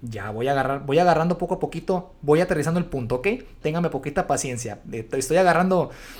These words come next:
les estoy dando puntos y voy a llegar a un, a un lugar, no se preocupen. <laughs> Por lo pronto déjenme tomarle poquito a mi café, <laughs> porque lo tengo aquí y ya me está poquito raspando la garganta. Denme un segundo. <laughs> Mm. Ya me...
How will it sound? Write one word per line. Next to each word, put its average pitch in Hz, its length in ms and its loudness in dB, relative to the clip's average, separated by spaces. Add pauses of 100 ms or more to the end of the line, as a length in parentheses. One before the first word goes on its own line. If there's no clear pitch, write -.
(160)
les 127 140 -4
estoy 175 160 0
dando 196 240 2
puntos 226 340 2
y 156 40 0
voy 165 140 4
a 180 40 4
llegar 165 200 4
a 175 40 4
un, 175 160 0
a 143 60 -8
un 160 160 0
lugar, 135 260 2
no 147 80 0
se 185 120 0
preocupen. 156 420 0 (560)
<laughs> - 560 -14
Por 175 120 4
lo 165 80 6
pronto 202 220 0
déjenme 226 260 2
tomarle 190 320 0
poquito 175 280 -4
a - 20 -2
mi 185 100 -4
café, 175 440 0 (220)
<laughs> 202 520 -4
porque 170 420 -8 (580)
lo 151 140 -6
tengo 190 240 -2
aquí 196 220 -4
y 208 80 -2
ya 180 100 0
me 185 80 0
está 185 480 2
poquito 180 280 -4
raspando 160 320 -2
la 160 100 2
garganta. 131 380 -4
Denme 165 200 -2
un 185 60 -6
segundo. 170 400 -4
<laughs> - 40 -10 (1700)
Mm. 165 240 -8 (1500)
Ya 117 140 -8
me... 131 180 -10